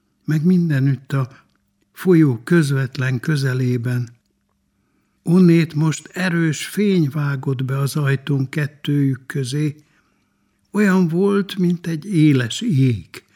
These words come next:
amint a teret a fénnyel keresztül szeli, és káprázatával felderít,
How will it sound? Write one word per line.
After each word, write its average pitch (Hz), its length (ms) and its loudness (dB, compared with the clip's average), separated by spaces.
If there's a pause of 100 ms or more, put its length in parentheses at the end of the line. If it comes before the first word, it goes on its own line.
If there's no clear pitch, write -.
(520)
amint 127 420 -2
a 110 60 -4
teret 127 520 -2 (280)
a - 80 -12
fénnyel 117 680 2 (360)
keresztül 117 720 -2
szeli, 117 440 -2 (560)
és - 200 -10
káprázatával 113 1080 -2
felderít, 117 880 -2